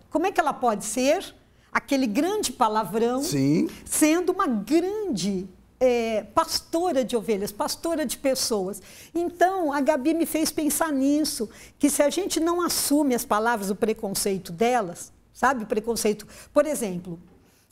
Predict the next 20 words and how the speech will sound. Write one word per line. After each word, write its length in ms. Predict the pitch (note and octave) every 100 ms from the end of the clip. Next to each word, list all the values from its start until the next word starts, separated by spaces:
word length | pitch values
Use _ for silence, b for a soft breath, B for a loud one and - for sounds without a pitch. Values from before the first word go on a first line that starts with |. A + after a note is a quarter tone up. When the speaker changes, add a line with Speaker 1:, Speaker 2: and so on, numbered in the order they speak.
| -
Speaker 1:
é, 440 | A3+ A3+ A3 A3 D4
eu 120 | D4
tive 260 | D4 E4 E4+
uma 160 | D#4+
pessoa 880 | D#4 D4 C4 - B3 B3+ C4+ C#4+ C#4 - _ _ -
que 160 | - A3+
no 360 | F3+ A#3+ D4+
Facebook 920 | D#4 G#3 G3+ - C4 A3 C#4 C#4+ D4
passou 360 | D4 C#4 C4+ D4
um 220 | G4 E4
mês, 600 | C#4 D4+ D#4 B3+ - - - B B B _ -
não 320 | C#4 E4+ F4+
leu 280 | A3+ B3 C4+
o 60 |
livro 380 | C#4 C#4 D4+ D4+
e 60 | D4+
discutiu 800 | D#4+ F4 - E4 - - D4 D4+
o 60 |
livro 320 | B3+ C#4 G#3+
comigo. 560 | C4+ C#4 B3+ A#3 A3+